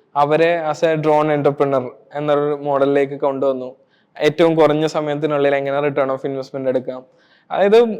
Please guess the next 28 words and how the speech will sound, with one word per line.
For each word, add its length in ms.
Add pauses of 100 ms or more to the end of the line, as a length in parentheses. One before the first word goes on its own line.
ഒരു 160
ഡ്രോണിൽ 480
കൂടെ 280
നമുക്ക് 360
മനസ്സിലായത് 560
ഒരു 440
വർഷം 600
ഒരു 440
ഇരുന്നൂറ്, 840 (560)
നൂറ്റമ്പത് 540
തൊട്ട് 200
ഇരുന്നൂറ് 360
working 480
day 140 (540)
ഡ്രോൺ 200
ഉപയോഗിച്ച് 500
കഴിഞ്ഞാൽ 480
അതിൽ 360
നിന്ന് 180
ഒരു 100
ആറ് 360
ലക്ഷം 320
രൂപ 100
അവർക്ക് 280
പ്രോഫിറ്റ് 680
തന്നെ 160
ഉണ്ടാക്കാൻ 340
പറ്റും 200